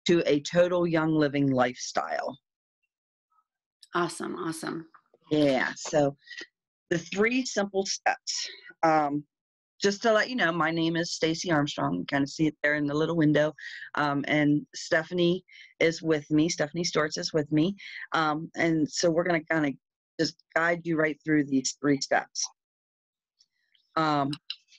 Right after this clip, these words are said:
Speaker 1: <clears throat> so step number one is to identify the harmful products being used in your home. Uh, one thing that I like to use is, um, there's an app that's called Think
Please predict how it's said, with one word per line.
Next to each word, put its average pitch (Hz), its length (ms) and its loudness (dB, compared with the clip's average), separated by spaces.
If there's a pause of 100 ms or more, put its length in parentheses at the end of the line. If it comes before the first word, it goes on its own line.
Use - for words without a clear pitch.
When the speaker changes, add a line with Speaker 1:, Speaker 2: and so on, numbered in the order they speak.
Speaker 1:
<clears throat> 220 460 0
so - 220 -2
step 175 520 -4
number 208 280 0
one 170 280 2
is 156 260 -2
to - 260 -2
identify 165 1120 0 (500)
the 147 80 2
harmful 170 560 -2
products 147 360 0
being 151 280 4
used 139 340 4
in 139 60 6
your 127 240 2
home. 117 380 0 (1400)
Uh, 147 240 2
one 180 260 0
thing 262 200 0
that 151 180 2
I 156 180 2
like 190 300 0
to 165 120 -2
use 147 480 4 (100)
is, 143 480 2 (100)
um, 127 400 0
there's 143 180 0
an 131 140 0 (120)
app 139 340 2 (640)
that's 147 200 0
called 131 340 0 (140)
Think 147 180 4